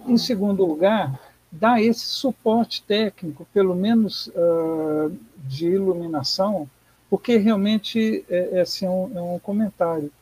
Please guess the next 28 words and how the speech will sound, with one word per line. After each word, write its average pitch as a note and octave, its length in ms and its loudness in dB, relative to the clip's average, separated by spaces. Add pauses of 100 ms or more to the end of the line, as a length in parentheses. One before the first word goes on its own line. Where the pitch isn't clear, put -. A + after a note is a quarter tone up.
(300)
Uma F#3 100 0
escola A3 500 -2
com - 160 -2
uma A3 120 6
programação G#3 1040 2
artística - 680 -2
daquela, D#3+ 680 -2
com F#3+ 160 -2
um F#3+ 40 0
teatro E3 680 0
com F3 100 -6
quase G3+ 380 -2
quinhentos G#3 480 0
lugares, D#3+ 680 0 (420)
e F3+ 40 2
um F3+ 120 4
outro G3 220 4 (760)
menor E3 380 2
com F#3 120 -2
noventa E3+ 480 -2
lugares, D#3+ 840 -2
e F#3+ 60 -4
que - 200 -6
com - 140 -8
uma G3 160 2
programação E3+ 800 -2
muito A3 340 0
intensa, G3+ 540 -2